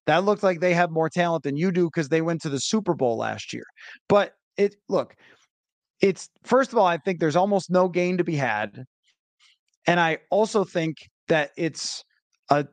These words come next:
total myth that teams play different. I mean, the Bills and Chiefs played their starters in preseason, and they looked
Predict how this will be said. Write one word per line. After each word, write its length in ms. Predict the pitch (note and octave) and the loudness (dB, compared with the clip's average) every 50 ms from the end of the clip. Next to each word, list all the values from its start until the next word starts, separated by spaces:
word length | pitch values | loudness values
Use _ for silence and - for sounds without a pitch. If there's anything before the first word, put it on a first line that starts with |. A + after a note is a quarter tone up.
| _ - | _ -4
total 320 | - G3 G#3 A3 G#3 F3 | 0 0 2 2 2 0
myth 260 | D#3 F3 G#3 G3+ F#3 - - | 0 0 -2 -2 -2 -4 -4
that 140 | D3+ C#3 | -6 -6
teams 280 | - - F3 F3+ F3 D3+ | -4 -2 -2 -2 -2 -2
play 220 | - - F3 D3+ | -2 -2 -2 0
different. 320 | C#3+ C3+ F#3+ - - - D#3 | 0 0 -2 -2 -4 -4 -2
I 40 | E3 | -2
mean, 200 | F3+ F3 D#3 C3 - _ _ _ _ | -2 -2 -2 -4 -8 _ _ _ _
the 100 | - D#3+ | -4 -4
Bills 440 | C3+ A2 - G3+ B3 B3 A3 G#3 G#3 | -2 0 2 2 4 2 0 -2 -6
and 220 | - E3 F3+ E3+ | -6 -6 -6 -6
Chiefs 420 | - - - - B3 C4 G3+ - - | -6 -4 -2 0 0 0 0 -4 -8
played 340 | - - - F#3 G3+ G#3+ F3+ | -8 -2 0 2 2 2 2
their 140 | G3 F#3+ | 0 0
starters 500 | E3+ - - G3+ G3+ A#3+ A#3+ A3 G3 E3 | 0 0 0 0 2 2 2 0 -2 -4
in 100 | E3+ F3 | -4 -8
preseason, 600 | D#3+ - G#3 A3+ B3 A#3+ - G#3+ G3 F3+ G3+ G3 - | -2 0 0 0 0 0 -2 -2 -2 -2 -2 -2 -2
and 180 | - - G#3+ G#3 | 0 0 2 2
they 160 | B3 D4 E4 | 2 2 2
looked 260 | E4+ E4 D#4 D4 A3 | 0 0 0 0 -2